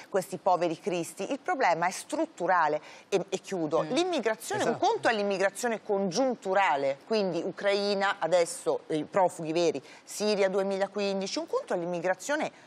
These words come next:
Speaker 1: strutturale, che la, anche il Papa l'ha definita così, che non è, insomma, Papa è
Speaker 2: Infatti
Speaker 1: Papa,
Speaker 2: il problema stru-,
Speaker 1: è strutturale, sì,
Speaker 2: infatti
Speaker 1: però finché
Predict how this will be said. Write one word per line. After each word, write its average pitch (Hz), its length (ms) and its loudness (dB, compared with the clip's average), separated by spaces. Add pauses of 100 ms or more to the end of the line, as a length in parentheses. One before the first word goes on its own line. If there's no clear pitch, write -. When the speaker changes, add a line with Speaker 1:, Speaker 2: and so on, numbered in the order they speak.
Speaker 1:
strutturale, 226 840 0 (200)
che 269 120 2
la, 240 100 6
anche 277 200 -4
il - 40 -4
Papa 175 280 2
l'ha 151 80 4
definita 160 440 -4
così, 147 300 -6
che 165 120 -8
non 156 140 -2
è, 156 100 0 (120)
insomma, - 240 -4 (160)
Papa 143 320 2
è - 100 -8
Speaker 2:
Infatti 147 420 0
Speaker 1:
Papa, 190 100 4
Speaker 2:
il 240 60 -4
problema 135 320 -2
stru-, - 180 0
Speaker 1:
è 262 160 4
strutturale, 370 720 0
sì, - 60 -6
Speaker 2:
infatti 359 260 2
Speaker 1:
però 415 140 4
finché 381 560 0